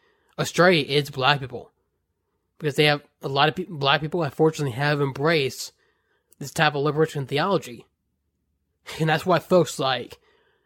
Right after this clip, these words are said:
Daryl Harrison and Virgil Walker, those two guys, Voddie Baucham, are very important for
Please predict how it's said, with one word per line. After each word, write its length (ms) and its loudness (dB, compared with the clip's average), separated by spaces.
Daryl 360 6
Harrison 600 4
and 80 -6
Virgil 280 4
Walker, 480 4
those 220 2
two 200 2
guys, 640 2
Voddie 360 4
Baucham, 640 2
are 200 4
very 260 8
important 640 4
for 880 2